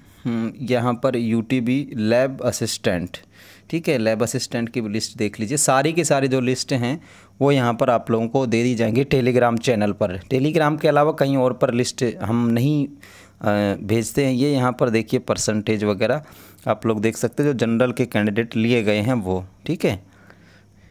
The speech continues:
ये जनरल के कैंडिडेट हैं। एक्सपीरियंस था इसलिए इनको लिया गया एक, बाकी फ्रेश थे। इसी तरीके से जिसके लास्ट वाले जो कॉलम है एक्सपीरियंस का उसमें यस या नो लिखा आएगा, ठीक है, तो ये आप लोग देख सकते हो,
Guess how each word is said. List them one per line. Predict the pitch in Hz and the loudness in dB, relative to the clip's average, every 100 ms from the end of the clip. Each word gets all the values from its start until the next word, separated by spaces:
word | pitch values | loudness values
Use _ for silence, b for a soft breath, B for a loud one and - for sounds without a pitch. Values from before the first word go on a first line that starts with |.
| - | -4
ये | 113 | -2
जनरल | 101 107 110 107 | 0 2 0 0
के | - | -2
कैंडिडेट | 156 - 101 98 95 104 | -2 -2 0 0 0 -2
हैं। | 98 92 107 | -4 -4 -2
एक्सपीरियंस | 117 - 151 147 160 156 | -2 0 0 0 0 0
था | 165 | 0
इसलिए | 151 151 147 | 0 0 0
इनको | 139 139 | 0 0
लिया | 135 135 | 2 2
गया | 135 131 | 2 2
एक, | 135 139 143 | 2 0 0
बाकी | 123 113 127 120 | -2 0 0 -2
फ्रेश | - - 107 113 - | -4 -2 0 0 0
थे। | 131 165 B B B B B B - | -2 -2 B B B B B B -8
इसी | 107 127 | -2 0
तरीके | 127 123 117 | 2 0 0
से | 127 135 | 0 0
जिसके | 110 123 - 143 | 0 0 0 0
लास्ट | 127 123 135 - | 2 2 2 2
वाले | 147 143 | 2 4
जो | 139 | 0
कॉलम | 135 127 123 139 | 0 0 4 4
है | 127 143 127 | 2 2 0
एक्सपीरियंस | - - 127 127 131 - | -2 -2 0 2 0 0
का | 131 156 | 0 0
उसमें | 117 - 123 139 120 | -2 -2 0 0 0
यस | 123 131 - | 0 0 0
या | 113 110 | 0 2
नो | 107 | 2
लिखा | 110 101 101 | 0 0 -2
आएगा, | 92 87 90 | -2 -4 -6
ठीक | 92 113 | -6 -8
है, | 156 156 B B B B B - | -8 -14 B B B B B -8
तो | |
ये | 104 110 | -2 0
आप | 101 101 | 0 0
लोग | 110 104 | 0 0
देख | 101 98 | 0 -2
सकते | - 107 - | -2 -4 -2
हो, | 113 120 | -2 -2